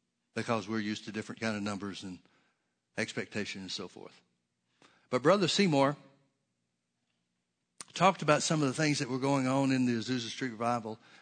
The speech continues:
and did, uh, talked about it while it was happening during those two and a half years.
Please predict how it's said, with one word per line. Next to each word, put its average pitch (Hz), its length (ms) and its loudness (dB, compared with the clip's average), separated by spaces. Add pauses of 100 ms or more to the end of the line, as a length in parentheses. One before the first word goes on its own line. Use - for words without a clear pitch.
(100)
and 117 120 -4
did, 123 220 2 (200)
uh, 110 320 -6
talked 135 220 -4
about 117 200 -2
it 107 80 -12
while 117 140 -6
it 113 100 -6
was 98 100 -14
happening 117 420 -10 (480)
during 120 200 -2
those 110 160 -6
two 127 120 -8
and 113 80 -4
a 110 40 -6
half 110 180 -6
years. 104 260 -12